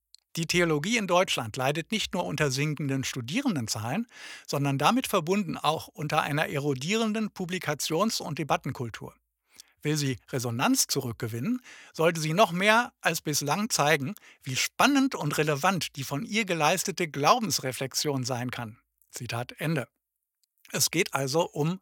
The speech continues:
Resonanz. Dahlke meint, Zitat, "Weniger Studierende bedeuten automatisch weniger potenzielle Leser. Verkaufszahlen von weniger als vierhundert Exemplaren sind längst keine Seltenheit", also er meint für Theologiebücher.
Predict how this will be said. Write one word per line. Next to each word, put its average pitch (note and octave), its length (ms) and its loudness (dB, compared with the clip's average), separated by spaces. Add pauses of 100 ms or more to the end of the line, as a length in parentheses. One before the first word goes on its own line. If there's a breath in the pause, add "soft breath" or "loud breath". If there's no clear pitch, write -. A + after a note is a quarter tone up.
(120)
Resonanz. C3+ 640 2 (640 loud breath)
Dahlke D3 320 4
meint, C3+ 400 -4 (180)
Zitat, - 540 0 (640)
"Weniger G#3+ 420 2
Studierende E3 800 -2 (140)
bedeuten D3 460 -2
automatisch D3 720 2 (160)
weniger F#3 420 4
potenzielle D#3 640 0
Leser. C#3+ 460 0 (800 soft breath)
Verkaufszahlen D3+ 760 2
von C3 220 -2
weniger F3+ 300 4
als - 180 2
vierhundert F3 360 0
Exemplaren D#3 600 4
sind C3+ 220 -2
längst G3 280 2
keine E3 220 4
Seltenheit", D3 460 4
also B2+ 160 -4
er A#2+ 80 -2
meint B2+ 220 -2
für B2+ 120 -4
Theologiebücher. B2+ 800 -6